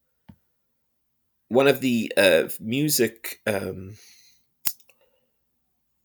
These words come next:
news, okay, yeah, it says, uh, I'm getting it. The song has appeared in several lists, such as M S N's list of the most annoying so-, the most annoying songs of all time.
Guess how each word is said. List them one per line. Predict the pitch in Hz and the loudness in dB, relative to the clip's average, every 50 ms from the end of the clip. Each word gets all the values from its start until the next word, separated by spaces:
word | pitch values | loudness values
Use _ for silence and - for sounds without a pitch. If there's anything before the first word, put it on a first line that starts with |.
| _ _ - | _ _ -10
news, | 110 110 113 135 139 131 - - - | -8 -4 -2 -2 -2 -2 -2 -2 -2
okay, | - - 82 95 | 0 0 2 4
yeah, | 107 95 | 4 4
it | 78 104 | 2 2
says, | - - 131 117 110 - | 2 2 2 2 2 2
uh, | 131 120 110 110 107 104 98 87 73 62 60 58 | 2 4 4 4 4 4 2 2 0 0 0 0
I'm | |
getting | - 85 76 78 78 | 0 -2 -2 -2 -4
it. | 82 - - - - | -6 -8 -10 -12 -12
The | 110 120 127 127 123 131 127 117 110 117 | -12 -10 -8 -8 -6 -6 -4 -2 -2 0
song | 127 - - 196 196 208 202 | 2 4 6 6 6 6 4
has | 190 160 | 4 2
appeared | 147 - - 147 143 | 2 2 2 2 2
in | 131 120 | 2 2
several | - 131 110 120 113 | 2 2 4 4 4
lists, | 117 117 117 - | 4 4 4 4
such | - - - | 2 0 0
as | 113 - - - | -2 -4 -2 -2
M | 113 120 | -2 0
S | 117 - | 0 0
N's | 117 107 107 101 - - | -2 -2 -2 -4 -4 -2
list | - 117 127 - - | -2 -2 0 0 -2
of | 117 107 | -2 -2
the | 113 | -2
most | 107 110 107 - - | -2 -2 -2 -2 -4
annoying | 110 107 110 113 117 120 123 113 | -6 -6 -4 -2 -2 -2 -2 0
so-, | - - - - - - - _ - | 0 0 0 -2 -6 -12 -16 _ -8
the | 127 135 | -4 0
most | 143 143 131 135 - | 4 4 4 4 2
annoying | 131 117 123 127 135 131 135 127 | 0 -2 0 0 -2 0 0 2
songs | - - 135 120 113 110 113 | 2 2 4 2 0 0 -2
of | 110 107 | -2 0
all | 98 98 | 0 0
time. | 98 - - 139 123 127 90 76 87 | 0 -2 -4 -4 -2 -2 -4 -4 -6